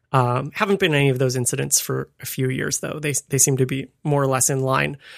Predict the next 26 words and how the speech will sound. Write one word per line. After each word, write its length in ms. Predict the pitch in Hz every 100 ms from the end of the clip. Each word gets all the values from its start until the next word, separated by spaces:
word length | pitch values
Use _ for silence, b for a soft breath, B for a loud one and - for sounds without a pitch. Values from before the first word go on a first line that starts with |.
| B
Uh, 160 | 160 170
one 200 | 185 202
thing 140 | 202
that 100 | 190
you 80 | 160
mentioned, 340 | 160 156 156
though, 200 | 143 139
Brian, 460 | 139 - 131 135 139
with, 100 | 139 _ -
like, 320 | 147 139 -
their 160 | 131
update 420 | - 143 - 175 180
strategy, 680 | - 175 175 170 196 196 B B B B
uh, 360 | 139 135 135 139 - _ _
I 100 | 156
think 340 | 156 185 175 -
that 180 | 147 151
many 240 | 160 175
apps 420 | 180 180 - - - _
were, 380 | 151 160 156 -
are, 180 | 151 147
are 100 | 147
a 60 | 143
part 240 | - 170
of 100 | 185
this, 380 | 185 202 - -